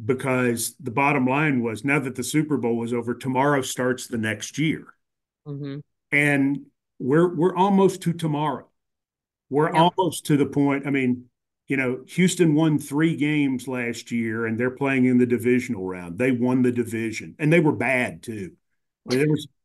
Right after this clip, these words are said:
Speaker 1: there was a real thought they might have just won one game. Um, there, there are teams that go from being down to being right in the middle of it in a hurry. The Rams did when we played them. They won four games the year before.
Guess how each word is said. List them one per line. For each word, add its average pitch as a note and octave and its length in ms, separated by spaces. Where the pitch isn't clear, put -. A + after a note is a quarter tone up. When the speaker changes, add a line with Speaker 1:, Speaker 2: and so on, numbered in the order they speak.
Speaker 1:
there D#3 120
was D#3 140
a D3 60
real D3 260
thought D3 300
they C3 120
might C3+ 220
have A#2+ 120
just C3 200
won B2+ 320
one B2+ 300
game. F2+ 400
Um, G#2+ 560
there, D#3 380
there C#3 200
are F3+ 60
teams E3+ 440
that C#3+ 240
go C#3+ 260
from C3+ 240
being C3 360
down C3 500
to A#2+ 100
being A#2 300
right C3 260
in C3+ 80
the C3+ 80
middle C3 320
of B2+ 160
it B2+ 100
in B2+ 120
a B2 60
hurry. B2 280
The A2 120
Rams B2 480
did B2+ 280
when C3 160
we C3+ 160
played B2 320
them. G2+ 100
They G#2+ 100
won A#2+ 240
four C#3 280
games C3 300
the B2 80
year C3 160
before. B2 560